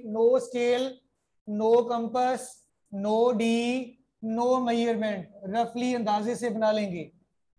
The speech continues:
पोल, फोकस, center of the sphere of which this mirror is a part। Very right, it means आपको डेफिनेशन याद है।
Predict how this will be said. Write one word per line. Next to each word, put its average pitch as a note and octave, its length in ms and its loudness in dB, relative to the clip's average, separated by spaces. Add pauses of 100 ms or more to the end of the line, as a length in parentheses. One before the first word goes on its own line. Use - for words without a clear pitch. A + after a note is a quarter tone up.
पोल, B3+ 500 8 (1120)
फोकस, B3 680 2 (800)
center B3+ 840 0 (520)
of G#3 280 0
the G#3+ 120 -2
sphere C#4 720 6 (360)
of A3 480 6
which B3 320 -2
this A#3 240 -4
mirror G#3+ 360 0
is A3 320 -6
a C4+ 520 4 (920)
part। F3+ 440 -2 (640)
Very A3 380 2
right, E3 360 0
it F#3 160 -10
means A3 260 -2
आपको G#3+ 260 0
डेफिनेशन F#3+ 520 -4
याद F#3 300 0
है। E3+ 160 -4